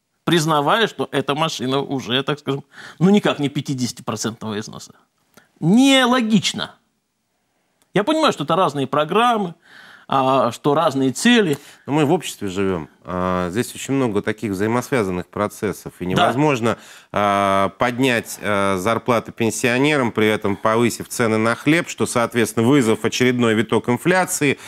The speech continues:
Speaker 2: А, соответственно, я говорю, вот вам, пожалуйста, это взаимосвязанные процессы. То есть, соответственно, повышение тарифов на что-то, повышение цен на бензин, соответственно, ведет с собой до-,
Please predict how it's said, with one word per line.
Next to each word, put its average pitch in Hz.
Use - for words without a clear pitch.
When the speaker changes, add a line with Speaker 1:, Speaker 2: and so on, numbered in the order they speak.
Speaker 2:
А, 117
соответственно, 143
я 156
говорю, 180
вот 151
вам, 110
пожалуйста, 139
это 117
взаимосвязанные 117
процессы. 127
То -
есть, 104
соответственно, 113
повышение 139
тарифов 117
на 113
что-то, 190
повышение 131
цен 123
на 120
бензин, 120
соответственно, 110
ведет 113
с -
собой 104
до-, 101